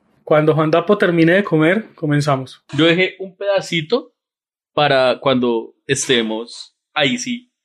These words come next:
Speaker 2: prendos.
Speaker 1: Es que gente, gente de Patreon, miren que Juan Dapito, nuestro señor dictado, de, director, es muy amable y nos mandó domicilio de pizza a las casas. Y está una putería la maldita pizza.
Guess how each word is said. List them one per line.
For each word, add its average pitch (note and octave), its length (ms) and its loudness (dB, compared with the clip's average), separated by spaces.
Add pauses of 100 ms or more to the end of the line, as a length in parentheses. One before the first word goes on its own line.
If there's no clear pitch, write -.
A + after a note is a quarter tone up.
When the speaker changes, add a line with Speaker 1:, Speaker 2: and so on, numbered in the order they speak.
(300)
Speaker 2:
prendos. B2 580 -2
Speaker 1:
Es D#3+ 160 0
que F#3+ 100 0
gente, G#3 400 2
gente F#3+ 260 0
de A3 120 6
Patreon, F#3 480 2
miren F3 220 2
que F#3+ 120 0
Juan G3+ 180 4
Dapito, F3+ 380 2
nuestro G#3+ 240 2
señor D#3 360 2
dictado, E3+ 520 2
de, E3 220 2
director, F3 540 2 (420)
es D3 200 0
muy A3+ 220 6
amable F#3+ 500 2 (320)
y E3 120 0
nos D#3+ 200 4
mandó D3+ 320 4
domicilio D#3+ 500 4
de E3 60 4
pizza D3 340 -2
a D3 40 0
las D#3 180 2
casas. A#2+ 500 -2
Y D3+ 260 -4
está E3 400 0
una E3+ 320 2
putería F#3 600 4
la D3+ 100 0
maldita D#3 580 0
pizza. D3+ 380 -2